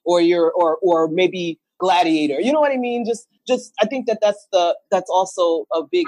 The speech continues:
issue with people sometimes, is the failure to connect dots, you know, 'cause we all have a lot of information, especially now.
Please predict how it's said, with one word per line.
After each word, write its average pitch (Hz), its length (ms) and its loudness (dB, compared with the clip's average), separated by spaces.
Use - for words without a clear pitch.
issue 170 460 -4
with 156 100 -4
people 156 460 -2
sometimes, 156 680 -2
is 208 240 2
the 185 120 0
failure 202 360 2
to - 200 -10
connect 165 600 -4
dots, - 580 0
you 214 100 4
know, 196 120 6
'cause 208 180 -6
we 226 100 2
all 254 200 4
have 220 120 0
a 170 40 4
lot 175 440 2
of 220 100 -2
information, 208 460 -2
especially 180 440 -2
now. 135 200 -6